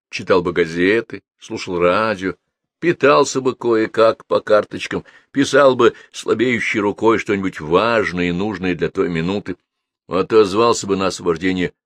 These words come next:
Таганрога, но каким бы видел свое прошлое, оставшееся за сумраком дней,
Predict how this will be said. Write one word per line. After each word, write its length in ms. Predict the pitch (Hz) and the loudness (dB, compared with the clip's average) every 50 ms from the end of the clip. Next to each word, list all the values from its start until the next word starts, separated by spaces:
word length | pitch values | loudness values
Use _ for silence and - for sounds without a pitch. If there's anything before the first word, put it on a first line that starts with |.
| _ _ | _ _
Таганрога, 840 | - 101 90 90 90 90 90 90 92 98 104 110 104 92 101 90 - _ _ _ _ _ _ _ _ _ _ - | -4 -2 0 0 0 0 0 2 4 4 6 6 4 2 0 -4 -4 _ _ _ _ _ _ _ _ _ _ -10
но 100 | 95 95 | -8 -6
каким 540 | - 110 101 - - - 185 202 202 190 170 | -4 -4 -4 -4 -4 -4 -2 0 0 -2 -2
бы 260 | 156 160 160 135 - _ _ _ _ _ _ _ _ _ _ _ | -2 -2 -2 -2 -4 _ _ _ _ _ _ _ _ _ _ _
видел 460 | 90 110 180 190 170 151 160 156 143 | -10 -8 -6 -6 -6 -6 -6 -6 -6
свое 400 | - - - - 160 165 160 - | -8 -8 -8 -6 -4 -4 -6 -6
прошлое, 880 | _ - - 175 185 147 107 - - - - 80 78 73 76 78 82 | _ -8 -2 2 2 2 2 2 -2 -10 -8 -8 -8 -6 -6 -8 -10
оставшееся 840 | 85 - - - - 113 113 101 - - - - 90 - - 87 - _ _ _ _ _ _ _ _ _ _ _ _ | -10 -10 -12 -8 -2 -2 -2 -2 -2 -6 -16 -16 -16 -18 -18 -20 -20 _ _ _ _ _ _ _ _ _ _ _ _
за 100 | - 78 | -10 -10
сумраком 580 | 76 - - 131 120 95 82 - - 73 69 67 | -10 -8 -6 -6 -4 -4 -6 -8 -10 -14 -16 -14
дней, 440 | 64 71 85 92 95 82 71 67 | -12 -10 -8 -6 -6 -8 -8 -10